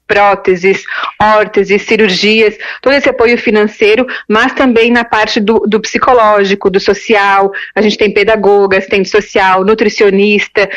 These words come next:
tem diversos profissionais de uma equipe multidisciplinar pra tá fazendo esse atendimento com os pais também, né, com os irmãos, com os pacientes. É um atendimento muito amplo. E a gente tem também o, diversas campanhas que a gente faz na casa,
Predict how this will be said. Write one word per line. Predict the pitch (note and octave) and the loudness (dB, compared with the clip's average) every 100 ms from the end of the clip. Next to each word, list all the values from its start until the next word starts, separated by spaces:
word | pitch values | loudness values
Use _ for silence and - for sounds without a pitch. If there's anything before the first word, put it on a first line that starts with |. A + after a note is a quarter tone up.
| - | -6
tem | G#3 | -2
diversos | G#3 G#3 G#3+ A#3 | 0 0 -2 -4
profissionais | - A#3 - A3+ G#3 A3+ B3+ | -2 -2 0 0 2 2 2
de | G#3+ | 2
uma | G#3+ | 0
equipe | G#3 - B3+ C#4+ | 0 -2 -4 0
multidisciplinar | A#3+ A3+ G#3 G#3 A#3 G#3+ G3+ G#3+ | 0 0 -2 -4 -2 0 0 0
pra | A3 A#3 | 0 0
tá | A3+ A3 - | 0 -2 -4
fazendo | - B3+ A#3 A#3+ | -2 0 2 2
esse | A#3+ | 0
atendimento | A3+ A3 G3+ G#3 G#3 - - - | 0 0 2 0 0 -4 -8 -8
com | - B3+ | -2 0
os | D#4 | 0
pais | - G#3+ G#3+ C#4 - | -2 -2 0 0 -2
também, | A3+ G3 F3+ G3+ | -2 0 2 2
né, | B3 F#3 | 2 0
com | G3+ F#3+ | 0 0
os | G3+ | 0
irmãos, | G3 G3 F#3 F#3+ A3 G#3+ | 0 2 2 2 2 0
com | G#3+ G3+ | 0 0
os | G#3 | 0
pacientes. | G3 G3 G#3+ G3 A#3 - - - - | -2 -2 0 0 0 -4 -14 -10 -2
É | |
um | G#3+ | -2
atendimento | A#3 A#3+ A#3 A#3+ B3 | 0 0 0 2 2
muito | C4 C4 D4 | 2 2 2
amplo. | G#3 G3 F#3+ F3 - - - | 2 0 -2 -4 -8 -14 -2
E | A3 | 0
a | |
gente | A3+ B3 | 2 0
tem | B3 C4+ | 0 0
também | C#4+ A#3+ A#3+ C#4 - | 2 2 2 0 0
o, | B3 A#3+ A#3+ A#3+ - | 2 2 2 0 0
diversas | A#3+ A#3 A#3+ C4+ | 0 0 -2 0
campanhas | E4 D4 A#3+ B3 B3+ | 0 2 2 2 0
que | B3 | 0
a | |
gente | A3 G#3+ | 0 -2
faz | - G#3 G#3 | 0 0 0
na | G#3+ | -2
casa, | G#3 G#3 G#3+ G3+ | -2 0 0 0